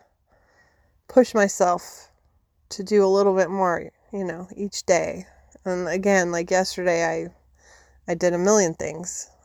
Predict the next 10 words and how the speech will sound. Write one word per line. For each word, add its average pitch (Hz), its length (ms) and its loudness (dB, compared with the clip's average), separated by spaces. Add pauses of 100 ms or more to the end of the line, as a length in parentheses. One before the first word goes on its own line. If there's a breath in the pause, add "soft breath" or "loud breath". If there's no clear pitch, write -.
on 175 140 -6
my 165 160 -6
list 165 420 -4
of 170 120 -10
things 156 380 -8
to 165 120 -6
do. 165 300 -10
So, 175 520 -2 (720 soft breath)
I 156 40 -10
mean, 151 240 -8